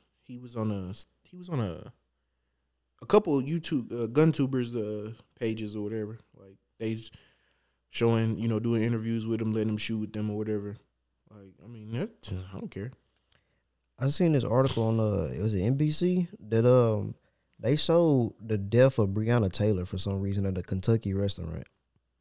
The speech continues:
Speaker 1: At a Kentucky restaurant?
Speaker 2: Yeah, like, what the fuck is that about?
Speaker 1: Yeah, what is that?
Speaker 2: I don't know, man. People just be doing weird shit now. <clears throat> Gee.
Speaker 1: Yeah, to me, to me, as far as, like, the Kyle Rittenhouse situation go, like,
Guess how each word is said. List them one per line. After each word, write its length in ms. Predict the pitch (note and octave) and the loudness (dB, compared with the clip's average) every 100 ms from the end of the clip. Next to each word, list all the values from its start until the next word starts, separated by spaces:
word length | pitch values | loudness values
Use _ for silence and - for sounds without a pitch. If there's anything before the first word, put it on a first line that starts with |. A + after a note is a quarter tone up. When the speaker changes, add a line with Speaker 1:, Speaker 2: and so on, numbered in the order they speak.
| _ | _
Speaker 1:
At 100 | G2 | -10
a 60 | F#2 | -10
Kentucky 480 | - - A#2 A2+ - | -12 -16 -14 -14 -18
restaurant? 380 | G2 - - F2+ B2+ A2+ | -20 -20 -20 -20 -14 -8
Speaker 2:
Yeah, 120 | F#2+ | -6
like, 140 | F#2 | -4
what 100 | C3+ | -6
the 100 | A#2+ | -6
fuck 180 | B2 C3 | -4 -2
is 100 | A2+ | 0
that 100 | A#2+ | -2
about? 320 | F2+ F2 E2 - _ _ | -2 -4 -8 -12 _ _
Speaker 1:
Yeah, 100 | A#2 | -20
what 200 | G#2+ E3+ | -20 -20
is 100 | D3 | -20
that? 200 | F3 - _ _ _ _ _ _ - | -20 -20 _ _ _ _ _ _ -20
Speaker 2:
I 60 | A#2+ | -18
don't 120 | G2+ | -8
know, 120 | G2+ | -4
man. 180 | G2 G2+ | -4 0
People 200 | F#3+ F#3+ | 2 4
just 140 | A2+ | 2
be 80 | G#2 | 2
doing 200 | G#2+ G2+ | 2 2
weird 220 | G2 G2+ | 2 0
shit 180 | - E2+ | -2 -6
now. 120 | C#2+ F3+ | -8 -6
<clears throat> 260 | - D3+ A#2+ | -2 -2 -4
Gee. 240 | G2+ G2 G2+ - _ | -6 -8 -10 -18 _
Speaker 1:
Yeah, 180 | C3 B2 | 0 2
to 160 | - C#3 | 2 2
me, 220 | F#3+ - - - | 2 0 -12 -4
to 80 | D3 | -2
me, 180 | G3+ | -2
as 80 | E3 | -2
far 240 | - D3 C3+ | 0 2 2
as, 100 | B2+ | 0
like, 160 | A#2 | -2
the 80 | A#2+ | -2
Kyle 220 | - A#2 | -2 0
Rittenhouse 400 | A2+ A2+ A2+ G#2+ | 0 -2 -4 -6
situation 460 | G#2+ G2+ G#2+ A#2+ F#2 | -10 -10 -12 -10 -12
go, 160 | G#2+ A2+ _ _ _ _ _ | -12 -14 _ _ _ _ _
like, 220 | A2 G#2 | -2 -2